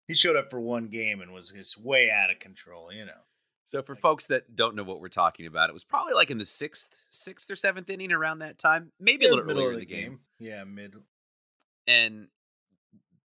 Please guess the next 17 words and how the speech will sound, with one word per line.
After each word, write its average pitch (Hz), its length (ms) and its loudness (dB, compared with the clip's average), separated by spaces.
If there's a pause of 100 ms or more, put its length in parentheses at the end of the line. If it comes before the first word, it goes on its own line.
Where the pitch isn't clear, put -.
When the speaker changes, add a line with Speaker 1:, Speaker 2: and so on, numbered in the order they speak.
(200)
Speaker 2:
you 98 60 -16
know, 67 200 -18
look, 73 220 -16
they're 90 100 -14
just 98 120 -16
trying 95 140 2
to 85 80 -2
give 92 160 -10
away 82 200 -8
everything 80 320 -14
at 76 80 -20
that 80 180 -8
point 78 180 -18
at 71 80 -20
Walker 73 300 -8
Stadium. 76 560 -8 (160)
Um, 67 420 -12